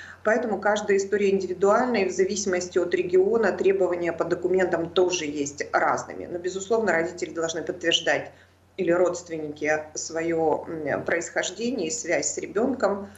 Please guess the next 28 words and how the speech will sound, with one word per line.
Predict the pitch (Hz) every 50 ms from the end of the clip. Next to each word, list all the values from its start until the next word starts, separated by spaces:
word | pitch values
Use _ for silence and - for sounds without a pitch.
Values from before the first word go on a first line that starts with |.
| - - - - - _ _ -
по | 202 190
происхождению. | 196 196 196 190 185 185 - - 180 175 175 165 180 170 170 170 170 165 160 156 143 - - - -
Э, | 170 160 151 151 139 - -
это | - - 170
главные | 151 170 170 160 151 151 147 139 147
условия. | 156 180 - - - 202 226 240 247 214 214 190 175 165 156 156 - -
Ну, | 226 233 202 -
есть | - 180 214 214 214 -
абсолютно | - - - 202 190 196 190 196 180 175
разные | 170 165 156 156 156 156 151 143
вот | 135 - -
истории. | - - - - 233 254 262 240 202 185 185 185 - - - - _ -
Подтверждение | - 180 190 - 185 175 180 185 220 226 196 170 147
того, | 151 - 147 139 143 139
что | - - 147
родители | 117 143 139 147 143 139 - 135
не | 135 135 135
лишены | 120 123 - - - 151 139 139
родительских | 135 131 123 127 135 135 - 120 - - - - - -
прав, | - - 226 240 233 226 220 220 214 -
там, | - 170 156 160 160 143 - - -
ну, | 247 - 247 - -
и | - 185
так | - - - -
далее | 165 165 160 151
и |
тому | - 139 135 135
подобное. | 131 120 - - - - - - - -